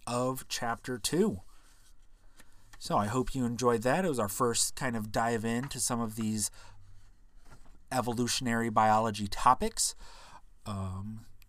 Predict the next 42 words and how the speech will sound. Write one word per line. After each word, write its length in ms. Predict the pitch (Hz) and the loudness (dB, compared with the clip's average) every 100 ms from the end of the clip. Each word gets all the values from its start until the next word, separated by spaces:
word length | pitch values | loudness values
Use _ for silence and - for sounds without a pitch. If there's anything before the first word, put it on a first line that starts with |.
| - - - | -16 -12 -4
so 500 | - 131 107 101 101 | 0 4 4 4 2
just 200 | 104 - | 0 0
kind 160 | 123 | 0
of 100 | 107 | 2
wrapping 340 | 117 110 120 107 | 4 2 0 -2
stuff 300 | - 117 - | 0 0 2
up. 220 | 135 - - - - - - - - - | 2 0 -16 -20 -20 -20 -20 -20 -4 4
Please 300 | 202 214 - | 6 6 6
give 160 | 185 | 6
us 140 | 175 170 | 4 2
a 80 | |
subscription 640 | - 135 - - 147 - 151 | 2 0 0 0 0 0 4
on 180 | 123 117 | 4 6
YouTube. 580 | 127 127 147 143 143 143 - - - - - | 2 0 0 0 0 -4 -16 -16 -16 -14 -8
Um, 440 | 107 101 98 117 147 | -6 -4 -6 -8 -4
it's 160 | 117 | 2
something 280 | 135 131 117 | 2 2 2
new 140 | 120 | 4
I'm 140 | 120 120 | 4 4
doing 280 | 120 120 110 | 2 2 2
this 160 | 117 | 2
season 400 | - 123 113 120 | 2 2 0 2
where 120 | 107 | 4
I 60 | 104 | 4
actually 360 | 101 98 - 101 | 2 0 -4 -2
kind 200 | 113 104 | 0 0
of 100 | 104 | 2
lecture 300 | 104 - 107 | 0 0 0
along 340 | 101 104 101 | 4 4 4
with 160 | 101 - | 0 2
the 100 | 107 | 2
slides 400 | - 104 107 101 | 4 2 0 0
and 100 | 98 | 0
post 220 | 110 101 | 0 2
them 140 | 104 | 0
instead 220 | 95 104 | 0 0
of 80 | 92 | -2
just 160 | 101 - | -2 -2
having 200 | 110 101 | 0 0
the 60 | |
slides 340 | 98 98 98 92 | -2 -2 -2 -4
posted 480 | 104 95 - 101 | -4 -4 -2 -4